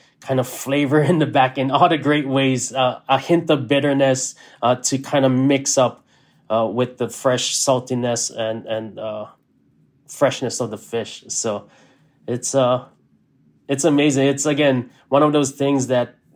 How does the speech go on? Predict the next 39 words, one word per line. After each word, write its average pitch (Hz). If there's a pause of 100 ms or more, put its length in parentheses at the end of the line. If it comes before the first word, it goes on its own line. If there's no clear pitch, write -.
(480)
you're 131
lucky, 131 (300)
uh, 113 (320)
if 131
you 131
have 123
a 120
taste 123
in 117
Hawaii 117 (120)
to, 113
to 113
have 107
that. 107
And 123
you 170
won't 196
find 165
those 147
actually 135
in 120
the 110
supermarkets. 113
Uh, 98 (400)
you'd 127
have 135
to 131
be 123
invited 117
into 113
someone's 113
home 110 (500)
to 110
have 107
that 101
flavor 104
of 101
those 101
seaweeds. 101